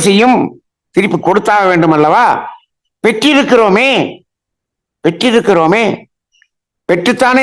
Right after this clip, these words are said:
நாம் வளர்ந்திருக்கிறோம். அப்ப இதே போல சமுதாயத்திடமும் இன்று பெற்றிருக்கிறோம்,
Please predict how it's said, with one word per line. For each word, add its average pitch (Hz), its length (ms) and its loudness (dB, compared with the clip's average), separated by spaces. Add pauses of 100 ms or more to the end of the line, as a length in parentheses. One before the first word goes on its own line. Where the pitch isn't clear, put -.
நாம் 214 180 2
வளர்ந்திருக்கிறோம். 208 800 2 (1400)
அப்ப 156 160 -2 (800)
இதே 254 140 4 (100)
போல 269 120 4 (160)
சமுதாயத்திடமும் 254 880 2
இன்று 233 320 2
பெற்றிருக்கிறோம், 226 760 0